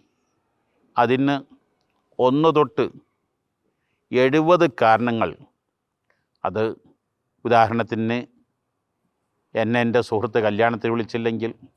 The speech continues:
അദ്ദേഹം എന്നെ പ്രയാസപ്പെടുത്തണമെന്ന് കരുതിയേക്കാം. അങ്ങനെ ഓരോന്ന് ഓരോന്ന് കണ്ടെത്തി എഴുപത് വരെ കാരണങ്ങൾ.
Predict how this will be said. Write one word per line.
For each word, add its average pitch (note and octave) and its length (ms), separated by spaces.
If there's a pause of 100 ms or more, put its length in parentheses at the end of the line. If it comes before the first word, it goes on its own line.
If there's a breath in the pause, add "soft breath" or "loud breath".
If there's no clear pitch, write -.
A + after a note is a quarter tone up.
(420)
അദ്ദേഹം F#2+ 360
എന്നെ A2 180
പ്രയാസപ്പെടുത്തണമെന്ന് A2 800
കരുതിയേക്കാം. A2+ 520 (840)
അങ്ങനെ E3+ 340 (120)
ഓരോന്ന് D#3+ 440
ഓരോന്ന് D3 440
കണ്ടെത്തി B2 560 (1300)
എഴുപത് D3+ 440
വരെ C#3+ 220
കാരണങ്ങൾ. E2+ 460